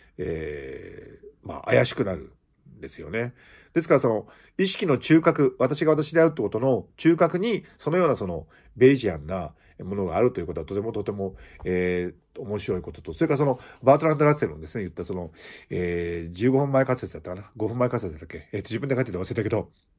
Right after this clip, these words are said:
要するに世界が、そ-、その全ての記憶とともに、十分前、十五分前に作られたっていうことを否定できない。この、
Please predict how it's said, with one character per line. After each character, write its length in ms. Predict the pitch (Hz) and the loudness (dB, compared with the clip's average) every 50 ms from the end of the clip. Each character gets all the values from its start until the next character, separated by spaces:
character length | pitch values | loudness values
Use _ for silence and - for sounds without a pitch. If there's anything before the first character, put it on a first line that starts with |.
| _ _ _ _ _ _ _ - - - - - | _ _ _ _ _ _ _ -18 -18 -16 -12 4
要 120 | - 165 170 | 4 6 6
す 60 | 160 | 6
る 60 | 156 | 4
に 20 | - | 6
世 140 | - 208 | 6 6
界 180 | 202 233 214 160 | 8 8 6 6
が、 400 | 127 135 139 131 101 78 - - - - - 123 | 8 8 8 8 6 4 -2 -10 -12 -8 -6 -6
そ-、 240 | - - 180 - | -2 -2 -2 -2
そ 120 | - - 170 | 0 0 0
の 80 | 175 | 0
全 180 | 147 185 226 226 | 4 4 4 4
て 80 | 202 156 | 4 2
の 80 | 127 | -2
記 140 | 123 - 151 | 2 2 2
憶 100 | 151 135 | 2 2
と 80 | - 135 | 0 -4
と 80 | 156 | -2
も 80 | 147 143 | -2 0
に、 280 | 147 170 170 135 - - - - - - - - - _ _ - | 0 0 0 0 -2 -6 -16 -20 -20 -20 -20 -20 -20 _ _ -6
十 80 | 113 127 | -6 0
分 140 | - 180 170 | 2 6 8
前、 180 | 160 135 107 | 8 6 6
十 140 | 87 110 135 | 4 4 6
五 80 | 147 143 | 6 6
分 140 | 156 160 | 4 4
前 100 | 156 151 | 4 4
に 100 | 123 95 | 4 2
作 140 | 95 - - | -4 2 6
ら 80 | 143 139 | 6 6
れ 60 | 135 | 6
た 100 | 131 104 | 6 2
っ 100 | 95 - | -2 -2
て 100 | _ 98 | _ -6
い 20 | |
う 20 | 92 | -6
こ 80 | 95 | -4
と 80 | - 98 | -4 -4
を 60 | 90 | -6
否 80 | - - | -4 -2
定 120 | - 151 | -2 0
で 100 | 143 156 | 0 0
き 60 | 147 | -2
な 80 | 131 85 | -2 -4
い。 100 | 67 - - _ | -6 -10 -18 _
こ 120 | - 151 | -2 2
の、 260 | 151 160 156 147 147 | 6 6 6 6 4